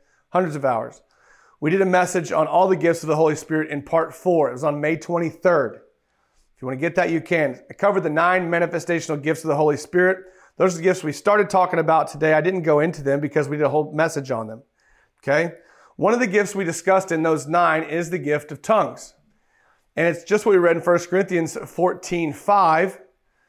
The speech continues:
fourteen five, which says, "Now I wish all of you spoke in an unknown prayer language." And then Paul says, "But even more, I wish you would prophesy." "I wish you all spoke in an unknown prayer language." That's where you see the, the start of it. Okay? Paul says, "I wish."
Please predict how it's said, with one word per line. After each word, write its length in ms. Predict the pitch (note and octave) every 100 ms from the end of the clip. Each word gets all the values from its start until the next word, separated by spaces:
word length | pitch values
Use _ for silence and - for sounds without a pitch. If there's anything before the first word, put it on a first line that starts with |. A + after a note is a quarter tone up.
| _ _ _
fourteen 380 | - F3+ - D#3+
five, 380 | B2 F#3 F3+ D#3+
which 200 | D#3 D3+
says, 640 | - A3 G3+ F3+ G3+ - - _ _ _ _ _ _ _ - -
"Now 180 | E3 D#3
I 20 |
wish 240 | E3+ F3
all 160 | - F#3
of 80 | E3+
you 60 |
spoke 340 | C#3 - D#3+ D#3+
in 60 |
an 40 | D#3
unknown 300 | D#3+ D3+ D3
prayer 260 | G3 G3+
language." 540 | E3 C3+ C3+ E3 - - _ _ _ _ _ _ _ _ _
And 100 | C#3+
then 80 | D3
Paul 160 | D3+ D#3
says, 140 | C#3
"But 160 | D3 C#3+
even 200 | E3 D#3+
more, 160 | D#3 D#3
I 40 |
wish 200 | C#3+ C#3+
you 80 | D3
would 80 | C3
prophesy." 320 | D#3 D3+ -
"I 140 | B2+ C3 - - _ -
wish 220 | F3+ F#3
you 60 |
all 140 | G#3+ A#3+
spoke 300 | A#3+ F3 D3
in 60 |
an 60 | D#3
unknown 260 | D#3+ D3+ C3+
prayer 220 | F#3 F3+
language." 260 | D3 C#3+
That's 180 | D#3 F3+
where 140 | E3 F3
you 100 | E3
see 180 | -
the, 120 | D#3+ E3 -
the 120 | E3+
start 300 | E3+ G#3 G#3
of 80 | D#3
it. 100 | A#2 - _ _ _ _ _ _ _ -
Okay? 320 | D3 G#3 G#3+ - _ _ -
Paul 160 | D#3+
says, 160 | F3 E3+
"I 100 | F3+
wish." 420 | F3 G3+ C3+ -